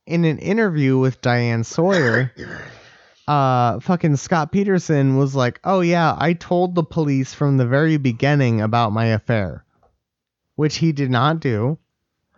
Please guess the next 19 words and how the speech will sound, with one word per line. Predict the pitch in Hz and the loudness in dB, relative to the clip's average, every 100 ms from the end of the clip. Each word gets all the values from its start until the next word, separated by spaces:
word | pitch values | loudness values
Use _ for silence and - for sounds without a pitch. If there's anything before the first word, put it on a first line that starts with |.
| _ _ | _ _
He | - 185 | -4 -2
told, | 165 185 180 180 151 | -2 0 2 0 -2
uh, | - 147 135 131 | -2 0 2 0
he | 165 | 0
told | 156 170 160 | 0 0 2
them | 156 147 | 2 2
that | 131 | 0
he | 139 151 | 0 0
had | 143 135 | 0 -2
told | - 143 120 | 0 0 0
Lacey | 117 120 180 - 143 131 160 _ _ | 0 2 0 0 0 0 -2 _ _
about | - 143 131 120 | -2 0 0 0
the | 127 | 0
affair, | 110 - 107 101 147 135 _ _ - | 0 0 0 0 -2 -4 _ _ -6
which | 131 139 - | -4 -4 -4
he | 143 123 - | -2 -2 -4
did | - 117 | -2 0
not | 107 98 90 73 | 0 -2 -4 -4
do. | 104 95 127 | -4 -4 -6